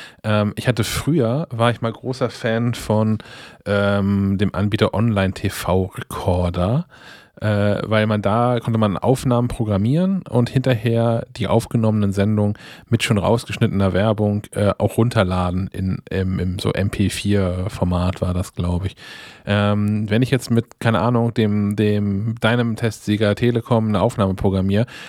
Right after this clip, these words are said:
landet das in der Cloud, kriege ich die Videodaten da irgendwie aus der Cloud raus oder kann ich das auf immer und ewig nur in diese App dann gucken?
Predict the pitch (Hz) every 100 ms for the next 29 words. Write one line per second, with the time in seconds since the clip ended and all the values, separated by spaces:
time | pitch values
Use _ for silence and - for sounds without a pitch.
0 | - 107 110 107 - 98 95 - 98 90
1 | 110 165 - - - - 123 135 131 -
2 | 113 101 117 135 123 104 92 110 - 117
3 | 127 117 104 110 107 - - 104 98 95
4 | 113 - 95 95 151 196 - 127 123 -
5 | 123 113 107 104 117 113 110 110 104 95
6 | 101 101 101 101 110 120 123 117 - -
7 | 101 101 101 95 107 - - 92 87 92
8 | - _ - - 85